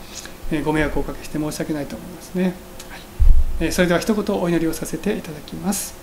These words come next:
愛するご在天のお父様、えー、今回の学びの中で、えー、弱点、私の弱点からまた教訓を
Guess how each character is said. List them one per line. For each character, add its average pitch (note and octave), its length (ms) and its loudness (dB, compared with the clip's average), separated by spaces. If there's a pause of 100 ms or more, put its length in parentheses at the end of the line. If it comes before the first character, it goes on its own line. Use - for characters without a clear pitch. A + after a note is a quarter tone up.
(760)
愛 E3 100 4
す E3 140 0
る G#3+ 240 2
ご D#3+ 80 -2
在 D3+ 120 0
天 D3+ 140 -4
の D3 80 -4
お - 20 -8
父 F3+ 160 -4
様、 F3+ 380 -2 (1600)
え C#3+ 720 -4
ー、 - 100 -12
今 F3 140 4
回 E3 140 2
の F3+ 280 2 (220)
学 E3 240 0
び E3+ 60 0
の E3+ 100 0
中 F#3 220 0
で、 C#3+ 180 -2 (480)
え D#3+ 120 0
ー、 C#3+ 60 -4
弱 D#3 260 -4
点、 G3 520 4 (300)
私 E3 240 -2
の F3+ 80 4
弱 E3 200 0
点 G#3+ 140 2
か G3+ 100 0
ら G3 100 2
ま E3+ 100 2
た E3+ 120 -2
教 E3+ 200 0
訓 F#3 300 -2
を - 200 -2